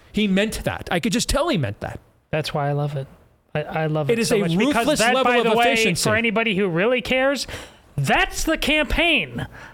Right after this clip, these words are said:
Speaker 2: The results are the campaign, which is why I went on my rant. It's not theoretical. He does stuff.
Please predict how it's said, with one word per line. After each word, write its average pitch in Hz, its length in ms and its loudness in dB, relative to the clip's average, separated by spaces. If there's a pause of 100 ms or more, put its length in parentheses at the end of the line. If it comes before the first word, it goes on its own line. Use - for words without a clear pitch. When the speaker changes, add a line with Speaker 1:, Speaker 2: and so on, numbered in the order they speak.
(120)
Speaker 2:
The 208 140 0
results 247 800 0 (240)
are 240 80 2
the - 80 0
campaign, 277 480 0
which 233 180 -2
is 233 120 0
why 262 200 2
I 269 40 4
went 269 180 2
on 269 140 2
my 262 180 2
rant. 247 600 0 (320)
It's 190 160 -2
not 269 200 0
theoretical. 254 880 0 (380)
He 208 140 -2
does 277 380 2
stuff. - 540 -4